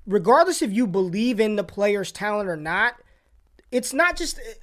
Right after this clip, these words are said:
I, I think so many times in Dynasty, we think of these players as you're drafting them and you're gonna put them in your lineup. You don't have to do that. Like, somebody, if, let's just say,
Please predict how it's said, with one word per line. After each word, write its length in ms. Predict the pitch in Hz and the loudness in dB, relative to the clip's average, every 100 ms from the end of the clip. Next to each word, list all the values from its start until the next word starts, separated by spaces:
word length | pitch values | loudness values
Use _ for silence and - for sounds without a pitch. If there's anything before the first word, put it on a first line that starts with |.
| - | -16
I, 60 | 226 - | -14 -8
I 80 | 233 | -4
think 240 | 370 339 | -4 -6
so 240 | - 285 | -2 -2
many 180 | 311 277 | 0 -4
times 360 | 220 240 233 196 | -6 -6 -4 -6
in 100 | 185 | -4
Dynasty, 640 | 180 196 - - 143 127 _ _ _ _ | -2 -2 -4 -10 -14 -16 _ _ _ _
we 140 | - 220 | -2 -2
think 300 | 220 262 277 | 0 -2 -2
of 60 | 226 | -6
these 140 | 208 | -8
players 420 | - 220 214 190 | -4 0 0 0
as 200 | 185 151 | -4 -6
you're 380 | 160 156 226 269 | -12 -6 -4 -4
drafting 560 | 190 190 220 233 269 254 | -4 2 4 2 -2 0
them 180 | 247 247 | -2 -2
and 160 | 202 | -2
you're 100 | 185 | -2
gonna 220 | 208 226 185 | -2 -2 -4
put 240 | - 277 | -2 0
them 180 | 254 220 | 2 0
in 100 | 196 | -2
your 140 | 180 | -4
lineup. 400 | 156 165 156 117 _ _ _ _ _ - | -6 -6 -6 -8 _ _ _ _ _ -2
You 80 | |
don't 140 | 381 349 | 2 6
have 200 | 349 370 | 6 4
to 80 | 320 | 2
do 220 | 339 403 | 4 6
that. 320 | 339 - - _ 214 | 4 2 -6 _ 2
Like, 260 | 247 - _ _ _ _ _ - | 2 2 _ _ _ _ _ -10
somebody, 720 | - 294 403 359 226 156 117 _ | 0 2 4 4 4 4 -8 _
if, 240 | 226 233 - | 0 0 2
let's 240 | 262 - | 2 2
just 260 | - 381 - | 0 -2 0
say, 260 | 339 302 | 0 0